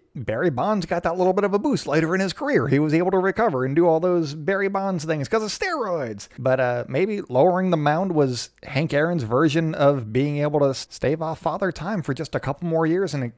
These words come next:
keep accruing those stats at a good, at a good clip right there. So, uh, that's my working theory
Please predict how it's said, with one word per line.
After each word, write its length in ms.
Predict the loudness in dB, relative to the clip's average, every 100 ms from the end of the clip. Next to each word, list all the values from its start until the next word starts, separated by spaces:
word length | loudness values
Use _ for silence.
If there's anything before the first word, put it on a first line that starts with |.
| _ -2
keep 220 | -2 -2
accruing 400 | -4 -4 -2 0
those 240 | 0 0
stats 260 | -4 -6 -4
at 80 | -4
a 40 |
good, 360 | -2 -4 -6 -8
at 160 | -4 -2
a 40 |
good 220 | -2 -4
clip 260 | -4 -4 0
right 160 | 0
there. 180 | 0 -2
So, 260 | 0 -2 -4 -12 -20 -20 -12 -2
uh, 360 | 0 2 0 -4
that's 420 | 0 0 0 -2
my 160 | -2
working 560 | 0 2 2 0 -2 -4
theory 640 | -6 -4 0 2 2 -2